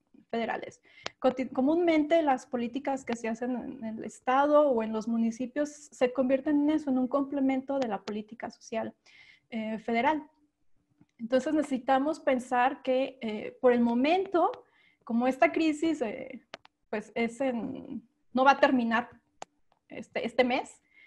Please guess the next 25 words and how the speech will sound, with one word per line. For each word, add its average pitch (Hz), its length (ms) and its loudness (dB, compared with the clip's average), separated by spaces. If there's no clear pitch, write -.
entonces 240 420 -2
nosotros 277 460 -2
debemos 262 340 2
de 269 120 0
considerar 220 480 -6
que 254 180 0
desde 233 320 2
ahora 302 320 4
necesitamos 285 640 -2
empezar 262 340 -4
a 262 60 0
diseñar 233 540 -2
las 269 200 -4
acciones 262 520 -2
con 277 120 -2
las 233 140 -4
cuales 262 240 0
vamos 277 240 -2
a 277 40 -2
apoyar 226 400 -4
a - 20 -4
este 233 200 -8
grupo 240 280 -4
de 233 80 -6
población 254 560 -6